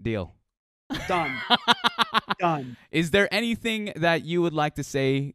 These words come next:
Speaker 1: to everyone before we go our separate ways?
Speaker 2: Uh, no.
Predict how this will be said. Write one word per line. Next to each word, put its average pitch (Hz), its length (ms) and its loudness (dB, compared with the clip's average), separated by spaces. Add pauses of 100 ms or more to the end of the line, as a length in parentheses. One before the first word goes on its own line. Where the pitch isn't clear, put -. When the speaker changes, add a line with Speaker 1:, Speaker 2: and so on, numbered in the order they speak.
Speaker 1:
to - 100 -2
everyone 131 460 0
before 123 320 0
we 123 100 2
go 117 180 4
our 113 100 2
separate 113 320 -4
ways? 120 520 -6 (400)
Speaker 2:
Uh, 208 380 4
no. 180 500 4